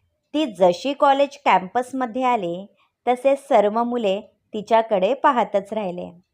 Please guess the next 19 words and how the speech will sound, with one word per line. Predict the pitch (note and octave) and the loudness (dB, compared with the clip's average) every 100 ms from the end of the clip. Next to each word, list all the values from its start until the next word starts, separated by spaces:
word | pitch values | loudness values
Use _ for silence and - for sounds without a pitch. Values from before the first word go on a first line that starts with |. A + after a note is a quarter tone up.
| _ _ _ _ _ _ | _ _ _ _ _ _
तिच्या | F#4 F#4+ G#4 G4+ | -4 2 2 2
मैत्रिणी | F4 B3 A3+ D4+ D4 A3+ A#3 - _ _ _ | 2 -2 0 -2 -2 -4 -6 -12 _ _ _
समोरच | F4+ C#4+ B3 B3+ D4 | 2 2 2 2 0
तिची | - D4 A#3+ G#3 A3+ - _ | -6 -12 -10 -8 -8 -10 _
वाट | G3 G#3+ A3 - | 2 2 2 -2
पाहत | F#3+ F3 A3 - | -2 0 -2 -6
होत्या. | F3+ F3 F#3+ F3 - _ _ _ _ _ _ _ _ | -8 -10 -10 -12 -16 _ _ _ _ _ _ _ _
"हे | A#3+ D4+ | 2 2
सुमे, | D#4 D#4 C#4 G3+ D#3+ _ _ _ _ | 2 -4 -2 -4 -10 _ _ _ _
किती | C#4+ B3 | -8 -4
उशीर? | E4+ D#4+ - B3 - - _ _ _ _ - | -2 -2 0 -2 -2 -10 _ _ _ _ 0
आम्ही | C4 C#4 D#4+ | 2 2 0
केव्हाची | F#4+ E4+ C4+ C4 C4 B3+ F4 | -2 4 4 6 4 2 0
वाट | D4 C4 - | 2 2 0
पाहत | C4 B3+ B3 B3 | 0 2 2 4
आहोत," | A#3 A3 A3 - _ _ _ _ _ - | 4 2 -2 -6 _ _ _ _ _ 2
पल्लवी | B3+ A3+ G#3 G3 | 2 4 2 2
म्हणाली. | G3+ G#3+ F#3 E3 E3 D3+ _ _ _ _ _ _ _ - _ - | -6 -4 -4 -6 -10 -20 _ _ _ _ _ _ _ -20 _ 0
"आजही | A3 B3+ C4 C#4 C4+ A#3+ C4+ | 2 4 4 2 2 -4 -6